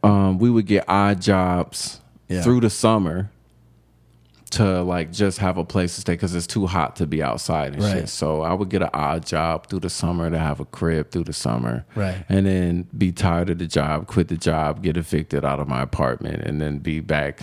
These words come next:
Speaker 1: running around <laughs> doing whatever the fuck, just doing dumb shit, bro. Like, like, I think back to that time, like, what are you doing? Like, what are you thinking? But, like,
Speaker 2: And how old are you at this time?
Speaker 1: I was nineteen.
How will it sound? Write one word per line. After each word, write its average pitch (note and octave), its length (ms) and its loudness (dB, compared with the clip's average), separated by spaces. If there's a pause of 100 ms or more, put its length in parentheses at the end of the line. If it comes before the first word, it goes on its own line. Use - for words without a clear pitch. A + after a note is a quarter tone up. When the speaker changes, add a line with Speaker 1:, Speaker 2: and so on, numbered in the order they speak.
Speaker 1:
running E2+ 460 0
around D#2 560 -2 (240)
<laughs> G2+ 220 0
doing A2 320 4
whatever F#2 340 2
the F#2 100 0
fuck, A#2 280 2
just C#3+ 200 2
doing D#3+ 300 4
dumb C#3 240 4
shit, - 260 -2
bro. C3+ 200 4
Like, G#2 340 -2 (560)
like, D#3 320 2
I D3+ 120 4
think D#3+ 340 0
back C3 180 2
to C3+ 80 2
that A2+ 180 2
time, A2 280 4
like, E2+ 140 2
what C3 180 4
are D3+ 60 4
you A2+ 220 2
doing? E2 640 2
Like, D2 180 -2
what B2 140 4
are C3 40 0
you G#2+ 240 0
thinking? E2 520 0 (300)
But, B2+ 140 4
like, F#2+ 360 0
Speaker 2:
And E3 140 2
how F#3 240 2
old E3+ 320 2
are F3 60 4
you D#3+ 220 2
at D#3+ 100 -6
this - 220 -2
time? D#3 360 -2 (160)
Speaker 1:
I A2 100 0
was A2+ 240 -4
nineteen. G2+ 600 -4